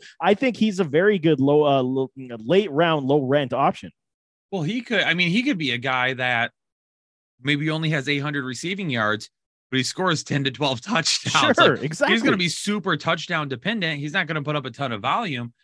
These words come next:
Speaker 2: but he's gonna be a guy that's looked at in the red zone. He might, you know,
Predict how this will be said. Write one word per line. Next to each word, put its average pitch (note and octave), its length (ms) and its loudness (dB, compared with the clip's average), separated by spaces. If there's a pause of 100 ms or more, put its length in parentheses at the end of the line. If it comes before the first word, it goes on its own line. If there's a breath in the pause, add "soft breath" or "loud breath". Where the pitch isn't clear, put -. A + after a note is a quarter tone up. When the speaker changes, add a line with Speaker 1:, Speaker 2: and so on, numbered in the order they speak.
(140)
Speaker 2:
but D#3+ 100 -2
he's A#3 160 0
gonna A3 140 -2
be D3 100 2
a B2 60 0
guy A2+ 180 0
that's G#2+ 160 -4
looked A2 160 -6
at A2 160 0
in F2 60 -10
the G#2 100 -6
red G#2+ 260 -2
zone. B2 240 -4
He E3+ 140 -2
might, F#3+ 280 0
you C#3+ 120 -4
know, A#2+ 240 -2